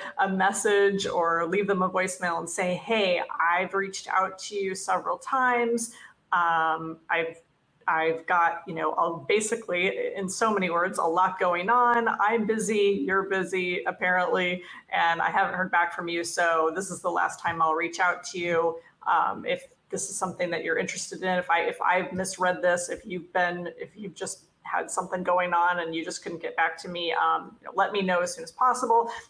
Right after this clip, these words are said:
It's fundamentally like a kind of a breakup message. Um, you know, that's one strategy too.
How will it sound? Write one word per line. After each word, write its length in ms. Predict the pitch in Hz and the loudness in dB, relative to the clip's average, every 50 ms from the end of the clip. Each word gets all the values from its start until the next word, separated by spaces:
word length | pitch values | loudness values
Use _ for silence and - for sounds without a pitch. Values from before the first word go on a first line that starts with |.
| _ _ _ _ | _ _ _ _
It's 100 | - - | -18 -18
fundamentally 1080 | - - - 523 508 381 240 208 190 220 220 220 - - 269 262 262 262 269 269 269 262 | -12 -6 -2 0 2 2 2 2 2 2 2 0 0 0 0 0 0 0 -2 0 2 2
like 240 | 240 247 247 247 - | 4 4 2 2 0
a 340 | - 226 233 233 190 - - _ | -2 -2 -2 -2 -4 -8 -14 _
kind 240 | - - 247 240 240 | -8 -4 0 2 2
of 160 | 240 - 208 | 2 2 2
a 160 | 202 208 208 | 2 0 0
breakup 760 | - 185 185 185 185 202 208 208 - - 196 202 208 208 - - - _ _ _ _ _ - | 0 0 0 2 2 2 0 -2 0 0 2 2 0 0 -6 -14 -18 _ _ _ _ _ -4
message. 720 | 185 190 196 190 - - 240 233 233 233 233 - - - - - - - - - | 0 2 2 2 2 2 4 4 4 4 0 -4 -6 -8 -10 -16 -18 -6 -2 2
Um, 360 | 233 226 233 233 233 233 233 233 - | 4 4 4 4 2 2 0 -4 -6
you 80 | - 285 | -2 2
know, 200 | 262 247 240 226 | 4 4 4 4
that's 360 | - 240 233 262 269 - - - | 4 4 4 4 2 -2 -4 -2
one 260 | 220 240 240 247 247 | 0 2 2 2 0
strategy 520 | 233 - - 226 214 220 220 214 - 233 | -2 0 0 0 2 0 0 -4 -6 -8
too. 360 | 226 - - 277 220 175 - | -8 -6 -2 0 0 0 0